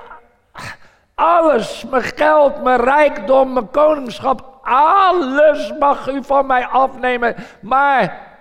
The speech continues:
laat uw geest niet van mij wijken. Stuur mij niet uit uw tegenwoordigheid." Lieve mensen, de mens weet vandaag niet wat het is om van God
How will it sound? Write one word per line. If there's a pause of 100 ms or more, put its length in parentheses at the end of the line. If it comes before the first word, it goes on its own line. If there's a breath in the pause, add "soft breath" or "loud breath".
(960)
laat
uw
geest
niet
van
mij
wijken. (760)
Stuur
mij
niet
uit
uw
tegenwoordigheid." (320 loud breath)
Lieve
mensen, (380 soft breath)
de
mens
weet
vandaag
niet
wat
het
is (1400)
om
van
God